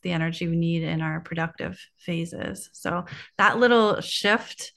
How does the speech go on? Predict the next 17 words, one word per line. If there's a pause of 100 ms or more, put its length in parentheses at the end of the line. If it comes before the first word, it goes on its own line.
(380)
for
me
was
huge
because,
um, (240)
it
gave
me
that
permission
to
rest
because
I
realized
that